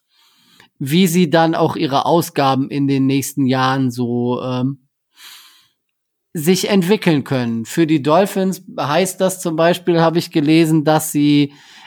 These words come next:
effektiv im zweitausendzweiundzwanzig, äh, jetzt schon mit den Verträgen, die sie jetzt, äh, laufen haben, noch einen Cap Space von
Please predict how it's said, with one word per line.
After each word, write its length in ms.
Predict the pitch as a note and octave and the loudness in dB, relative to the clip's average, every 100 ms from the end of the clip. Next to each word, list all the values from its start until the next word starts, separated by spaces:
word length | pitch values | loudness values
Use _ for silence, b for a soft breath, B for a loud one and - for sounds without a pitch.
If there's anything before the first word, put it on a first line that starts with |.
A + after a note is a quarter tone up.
| B | B
effektiv 920 | G3 A3+ A#3+ A3+ - - F3 C#3 - - | 0 2 0 -2 -2 2 4 2 -2 -4
im 880 | D#3+ D#3 D#3 D#3 D#3 D#3 D#3 D#3 D#3 | 0 2 2 2 0 0 0 -2 -2
zweitausendzweiundzwanzig, 1800 | E3+ F3+ F#3 F3 F3+ - D#3+ E3 D#3+ - E3 E3+ F3 F3 E3+ - - - | 0 2 2 0 -2 -2 0 0 -2 -2 -2 -4 -4 -2 -2 -6 -12 -6
äh, 280 | D3+ D3+ D3 _ _ _ _ _ _ - | -4 -4 -6 _ _ _ _ _ _ -6
jetzt 440 | C3 G3 - - | 0 0 0 -2
schon 260 | F#3 F#3+ F3+ | 0 2 2
mit 200 | F#3 F3+ | 2 2
den 180 | F3 | 2
Verträgen, 540 | F3+ E3 - F3 F3+ F3 | 2 -2 0 0 0 0
die 100 | D#3+ | 0
sie 180 | D3+ C#3+ | 0 2
jetzt, 420 | E3 F3 - - | 2 0 -6 -10
äh, 140 | D3 | -4
laufen 440 | D3 D#3+ F3+ E3+ D#3+ | 2 2 2 0 2
haben, 280 | D#3+ E3 | 2 2
noch 200 | D#3+ D#3+ | 0 -2
einen 300 | - D#3+ D#3 | -2 -2 -2
Cap 240 | D3+ D#3+ E3 | -2 -4 -4
Space 420 | - D3+ D#3 D3 | -6 -4 -4 -4
von 800 | - C3+ C#3+ D#3 D#3+ D#3+ D#3+ | -8 -2 0 0 -2 -4 -6